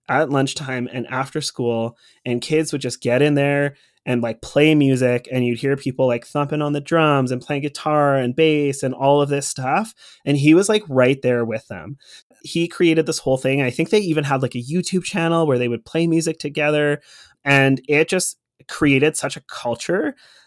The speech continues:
of support for those students, and it's stuff like that that impacted me in my, like, seeing my colleagues do stuff like that impacted me in my own career, and I think it's just, like, another opportunity where we can rethink the use of space to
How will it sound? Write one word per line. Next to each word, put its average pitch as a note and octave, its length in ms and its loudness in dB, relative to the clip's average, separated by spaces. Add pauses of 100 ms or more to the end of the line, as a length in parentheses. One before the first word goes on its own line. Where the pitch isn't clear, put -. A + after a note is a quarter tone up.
(180)
of C3 160 2
support C#3 500 0
for D3+ 140 2
those D3 180 2
students, E3 460 0
and C#3 120 2
it's C3+ 140 2
stuff C3 260 2
like D#3 200 0
that B2+ 400 -2 (500)
that A#2+ 420 2 (140)
impacted C#3 560 4
me C3 160 4
in C3 160 4
my, A#2+ 240 2
like, B2 160 0
seeing D#3 180 4
my C3+ 100 4
colleagues C3 480 -2
do C3 140 -2
stuff B2+ 240 -6
like B2 160 -2
that A#2 260 -2
impacted A#2+ 460 -4
me A#2 140 -2
in A2 100 -2
my G#2+ 140 -6
own G#2+ 160 -10
career, E3 280 0
and D3 100 2
I B2 40 0
think A2+ 300 -6
it's B2 140 -6
just, - 180 -2
like, A#2+ 240 -2
another B2 460 0
opportunity B2 600 -6
where A2 380 -6 (260)
we C#3 120 2
can C3+ 240 0
rethink C3+ 680 0
the C3 180 -4
use B2+ 260 0
of A2 120 -6
space - 640 -4 (400)
to B2+ 400 2